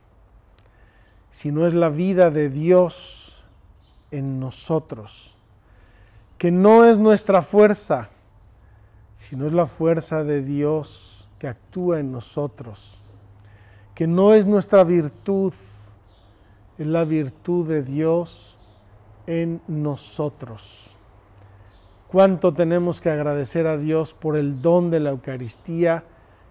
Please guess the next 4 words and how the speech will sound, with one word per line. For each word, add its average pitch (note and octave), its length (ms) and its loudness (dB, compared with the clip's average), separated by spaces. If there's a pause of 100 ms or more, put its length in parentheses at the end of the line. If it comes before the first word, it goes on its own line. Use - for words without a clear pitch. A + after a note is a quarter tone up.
(100)
que E3 200 -4
completa, D#3 1120 -4 (640)
perfecciona, D#3+ 1120 -6
enriquece, D3 1160 -10